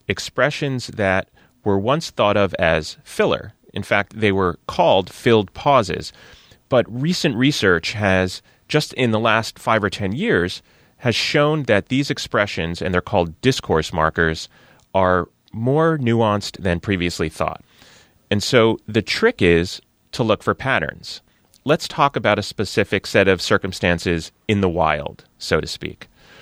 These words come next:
There is a researcher at Rutgers University. Her name is Galena Bolden. She sifted through eighty hours of recorded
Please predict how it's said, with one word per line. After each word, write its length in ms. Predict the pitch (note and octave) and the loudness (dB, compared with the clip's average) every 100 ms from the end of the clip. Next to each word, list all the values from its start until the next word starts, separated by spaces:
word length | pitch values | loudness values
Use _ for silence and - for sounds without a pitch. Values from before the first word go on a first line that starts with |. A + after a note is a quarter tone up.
| - _ _ _ _ | -20 _ _ _ _
There 220 | - A#2 C#3 | 4 4 4
is 160 | C3+ | 2
a 80 | A2+ | 0
researcher 540 | G#2+ C3+ - G#2 A2+ F#2 | 2 2 2 2 4 2
at 120 | - | 4
Rutgers 380 | F#2+ - G2 G2+ | 0 0 -2 0
University. 540 | F2 F2+ F2 D#2+ D#2+ | 2 2 2 -2 -2
Her 100 | F2+ | 0
name 220 | E2+ E2+ | 0 0
is 80 | E2 | -2
Galena 360 | F2+ F2 F#2 F2 | 0 2 2 2
Bolden. 500 | F2 F2+ D#2+ D2+ D2+ _ - - - - - | 4 2 0 -6 -12 _ -20 -20 -20 -20 -8
She 220 | - A2+ | -2 -2
sifted 480 | - E3+ - F3 C#3 | 2 0 0 -2 -4
through 520 | B2+ B2 A2 A2 A#2 - | -2 2 2 2 -2 -4
eighty 380 | - C#3+ E3+ F3 | 0 0 0 -4
hours 680 | A2 G#2 G2 D#2+ D#2+ - - _ _ _ | -2 0 2 0 -2 -8 -16 _ _ _
of 340 | G2 F#2 F#2 - | 0 2 0 -2
recorded 600 | G#2+ - G#2 F#2+ F#2 | -6 0 0 2 -2